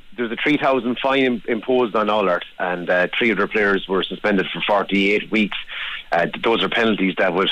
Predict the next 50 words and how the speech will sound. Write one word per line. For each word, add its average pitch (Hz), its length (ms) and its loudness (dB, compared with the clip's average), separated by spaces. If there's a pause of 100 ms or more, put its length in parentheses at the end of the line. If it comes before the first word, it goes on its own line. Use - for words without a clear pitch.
(380)
would 98 80 2
rule 110 380 4
them 101 120 2
out 104 160 2
of 92 80 -2
the 92 60 -2
twenty 98 300 -2
twenty-three 101 560 0
Wexford 95 420 0
Senior 104 240 2
Championships. 85 500 0
Uh, 85 140 0 (460)
another 104 260 2
player 107 260 2
was 92 140 0 (200)
suspended 95 280 -2
for 92 160 -8
sixteen 98 380 0
weeks, 87 240 0
and - 80 -16
two 120 180 4
more 113 320 4
suspended 113 460 -2
for 98 80 -8
twelve 131 320 0
weeks. 95 260 -2
But, 107 160 0 (400)
you 117 80 0
know, 123 180 4
it, 117 60 2 (180)
it's - 160 -2
kind 131 220 2
of 110 80 -2 (420)
coming 143 300 2 (140)
across 147 320 0 (180)
too, 156 260 2
Shane, 113 400 2
that, 101 180 0 (460)
uh, 95 200 0
players 113 480 2
who 107 80 -6
were 107 140 2
banned 113 340 0
for 101 340 0
a, 98 80 2 (140)
a 90 100 -4
certain 110 320 2
amount 101 280 2
of 87 80 -12
time 98 380 0